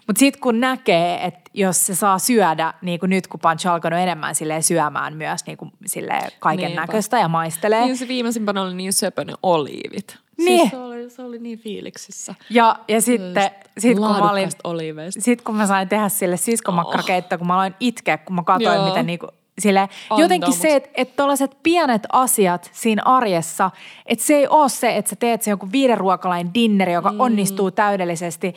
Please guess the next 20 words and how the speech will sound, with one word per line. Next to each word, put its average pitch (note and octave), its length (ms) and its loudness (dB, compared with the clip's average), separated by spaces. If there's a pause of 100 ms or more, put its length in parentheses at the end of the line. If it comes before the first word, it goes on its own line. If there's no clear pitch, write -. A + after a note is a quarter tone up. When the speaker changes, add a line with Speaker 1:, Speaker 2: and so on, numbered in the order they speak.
(300)
Speaker 1:
vaan A#3 200 4
että A#3+ 140 0
ruoan C#4 280 2
avulla F#3+ 500 0 (240)
sä G3+ 140 -4
pystyt G#3+ 380 0
silleen, G3+ 440 0 (1300)
niinku, C4 300 2
isoja A#3 560 2 (300)
asioita G#3 540 4
sun G3+ 200 0
arjessa G3+ 500 2
muuttamaan. G3 720 -2
Speaker 2:
Kyllä. D#3+ 380 -16 (1160)
Speaker 1:
Se, - 120 -8
mun C4 320 4
mielestä A3 340 0
se A#3+ 160 4
on D#3+ 220 2
siis E3 360 -2